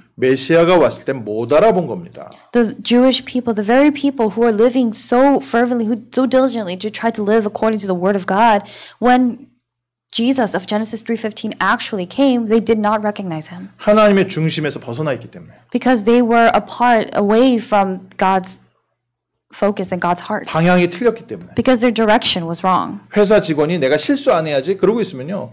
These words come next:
Speaker 1: 사장하고 방향이 틀린 거예요.
Speaker 2: If an employee is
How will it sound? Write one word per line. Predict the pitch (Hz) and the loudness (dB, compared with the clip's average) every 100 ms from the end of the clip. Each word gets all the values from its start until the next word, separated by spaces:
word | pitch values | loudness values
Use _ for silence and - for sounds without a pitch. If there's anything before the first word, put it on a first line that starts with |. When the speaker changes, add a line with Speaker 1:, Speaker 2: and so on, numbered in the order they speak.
| - | -18
Speaker 1:
사장하고 | - 226 226 233 180 | -6 -2 2 2 0
방향이 | 147 117 135 156 | -4 -10 -10 -10
틀린 | - 208 233 | -6 -6 -4
거예요. | 135 87 - - | -4 -6 -8 -6
Speaker 2:
If | 220 | 0
an | 240 | 2
employee | 233 220 226 226 214 190 | 2 0 0 2 2 2
is | 185 180 | 0 -2